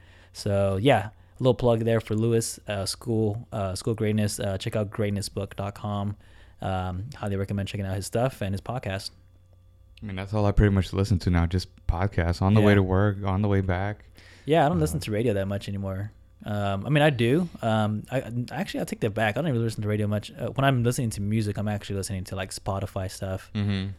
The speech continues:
Speaker 1: So it's like the internet has just taken over my, <laughs> it's basically just taken over my, uh, my car audio stuff 'cause it's either Spotify on the internet or podcasting. So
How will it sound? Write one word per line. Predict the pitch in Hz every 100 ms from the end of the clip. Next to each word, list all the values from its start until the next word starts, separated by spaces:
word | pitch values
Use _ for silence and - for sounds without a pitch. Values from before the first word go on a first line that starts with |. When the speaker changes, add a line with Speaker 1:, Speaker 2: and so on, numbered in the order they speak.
| -
Speaker 1:
So | 98 101
it's | 101
like | 120 104 95 - - -
the | 101
internet | 107 104 98 90
has | 101 92
just | 101 -
taken | 113 98 101
over | 95 95
my, | 95 95 95 - - - -
<laughs> | - - 120
it's | 113
basically | 135 120 107
just | 107
taken | 123 113
over | 107
my, | 107 101 98 98
uh, | 92
my | 98
car | - 113 110 101 101 - -
audio | 104 104 98 98 104
stuff | - 98 98 -
'cause | 107 98 98 98 -
it's | 110 -
either | 110 101 98 98 - - -
Spotify | - 131 127 123 131 127 120
on | 117
the |
internet | 120 123 120 117 104
or | 98
podcasting. | 92 113 104 101 95 98 95 107 -
So | - 95 92 95